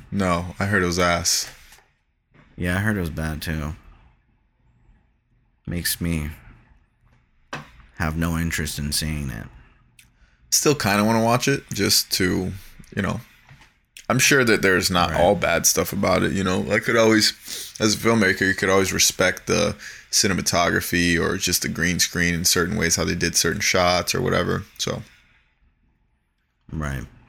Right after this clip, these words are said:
Speaker 1: It's not all
Speaker 2: Have you
Speaker 1: bad.
Speaker 2: seen Ozark, the latest season?
Speaker 1: Only episode one.
Speaker 2: Ooh.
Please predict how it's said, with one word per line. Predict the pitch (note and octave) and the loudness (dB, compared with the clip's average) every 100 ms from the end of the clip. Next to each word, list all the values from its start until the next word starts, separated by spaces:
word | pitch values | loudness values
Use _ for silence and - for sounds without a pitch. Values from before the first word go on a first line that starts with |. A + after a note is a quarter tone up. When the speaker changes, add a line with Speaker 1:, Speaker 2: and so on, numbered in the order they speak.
| _ | _
Speaker 1:
It's | G#2 | -2
not | F2 | 2
all | F2 | 2
Speaker 2:
Have | F#2+ | 2
you | G#2 | 2
Speaker 1:
bad. | - | 4
Speaker 2:
seen | G#2+ | 4
Ozark, | F#2 G2 B2 C3+ C#3 | 4 2 2 0 0
the | F2+ | -2
latest | F2 F2+ F#2 - | 0 2 2 0
season? | F#2+ B2 D3 - - - - _ _ _ | 0 -2 -4 -6 -18 -20 -20 _ _ _
Speaker 1:
Only | G#2 A2 A2 | 4 6 4
episode | G#2+ G#2 G2+ F#2 | 4 2 2 2
one. | F#2+ G2 F2 - - - _ - _ _ _ _ _ _ _ _ _ _ _ | 0 0 -2 -12 -20 -20 _ -20 _ _ _ _ _ _ _ _ _ _ _
Speaker 2:
Ooh. | D#2+ E2 C2+ | -8 -6 -8